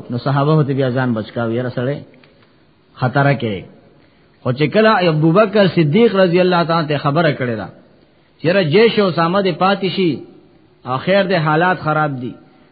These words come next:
نو ابوبکر صدیق ډیر حوصله والا انسان خو چې کله دا خبره د دین په باره کې کو چې خیر دې را پاسې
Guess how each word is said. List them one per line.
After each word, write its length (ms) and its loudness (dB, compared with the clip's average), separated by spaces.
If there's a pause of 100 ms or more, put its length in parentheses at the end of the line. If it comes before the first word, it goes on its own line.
(140)
نو 60 -4
ابوبکر 540 0
صدیق 500 -2
ډیر 360 2 (380)
حوصله 460 2
والا 320 2
انسان 340 -4
خو 100 -6
چې 200 -8
کله 140 0
دا 180 0 (100)
خبره 240 0
د 160 -2
دین 180 0
په 100 -2
باره 280 0
کې 160 -4
کو 80 -4
چې 200 -6
خیر 180 2
دې 160 -4 (500)
را 140 -2 (100)
پاسې 240 0